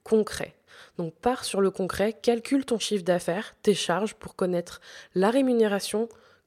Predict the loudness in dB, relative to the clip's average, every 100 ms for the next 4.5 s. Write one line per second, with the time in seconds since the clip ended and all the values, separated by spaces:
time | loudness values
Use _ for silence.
0 | _ 0 4 4 2 -12 -18 _ -4 0
1 | 2 2 2 2 4 2 2 -2 -4 _
2 | 0 4 4 4 2 2 2 2 0 -4
3 | -2 -2 0 -2 -2 -6 -10 -10 -10 -8
4 | -8 -4 -4 -6